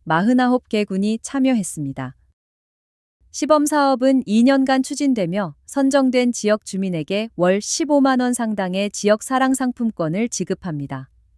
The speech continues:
열악한 여건에서도 지역을 지켜온 주민의 공익적 기여를 보상하고 지역 내 소비를 촉진해 경제 활성화를 이끄는 것이 핵심 취지입니다. 농식품부는 이번 사업이 지역 공동체 회복과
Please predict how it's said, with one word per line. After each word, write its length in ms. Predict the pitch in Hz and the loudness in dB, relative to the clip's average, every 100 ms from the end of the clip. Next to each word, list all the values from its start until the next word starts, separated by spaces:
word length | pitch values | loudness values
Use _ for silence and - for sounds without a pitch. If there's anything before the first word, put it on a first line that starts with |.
| _ _ _ _ 190 | _ _ _ _ 4
열악한 440 | 214 262 294 262 | 4 4 2 2
여건에서도 800 | 190 - 233 226 220 208 233 254 | 2 2 0 0 -2 -2 0 0
지역을 480 | - - 226 233 247 | -2 2 4 4 0
지켜온 520 | - - 214 202 214 | -2 -6 -2 0 0
주민의 500 | - 185 185 196 220 | -4 -4 -2 0 -2
공익적 600 | - 202 233 - 240 240 | 0 2 2 2 -4 -4
기여를 400 | - 190 180 202 | 0 2 2 0
보상하고 720 | - 175 220 196 156 175 156 139 - | -2 -4 -2 -4 -6 -4 -6 -8 -6
지역 320 | 220 233 240 | 2 4 4
내 120 | 240 | 2
소비를 440 | 254 277 262 254 | 0 -2 0 0
촉진해 580 | - 302 - 262 196 135 - | -2 -8 -6 -2 -2 -4 -8
경제 380 | - 190 202 247 | -4 0 2 2
활성화를 680 | 254 294 - 285 269 247 214 | 2 2 2 2 2 2 0
이끄는 440 | 156 - 196 196 | -2 -4 -4 -4
것이 420 | 151 135 - 220 | -6 -6 -6 -6
핵심 400 | 226 302 - 285 | -4 -6 0 0
취지입니다. 760 | 277 311 285 277 170 135 131 - _ _ _ _ _ _ _ _ _ _ _ - | 0 -4 0 0 0 -4 -12 -16 _ _ _ _ _ _ _ _ _ _ _ 0
농식품부는 880 | 214 240 302 311 277 277 277 285 233 | 2 2 2 0 2 4 4 2 2
이번 320 | 214 269 285 | 2 4 2
사업이 600 | 277 262 247 254 262 269 - | 0 2 2 0 -2 -2 -4
지역 320 | - 226 240 | 2 2 2
공동체 480 | 233 220 226 - 233 | -2 0 -2 -2 -2
회복과 640 | 240 214 202 - 226 233 | -2 -4 -8 -2 -2 -2